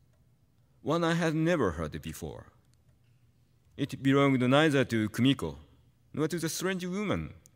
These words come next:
who had called me the other day when I was cooking spaghetti.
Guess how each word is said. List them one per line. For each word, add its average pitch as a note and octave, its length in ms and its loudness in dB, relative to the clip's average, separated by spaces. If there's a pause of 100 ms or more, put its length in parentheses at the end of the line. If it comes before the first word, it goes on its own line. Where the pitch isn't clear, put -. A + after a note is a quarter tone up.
(100)
who G#2 140 -6
had F2 260 -6
called G#2+ 240 -2
me E2+ 240 -4
the E2+ 160 -8
other E2+ 260 -6
day C2 320 -16
when F#2 200 -6
I F2 80 -4
was E2+ 200 -8
cooking G#2+ 380 -8
spaghetti. A#2 680 -8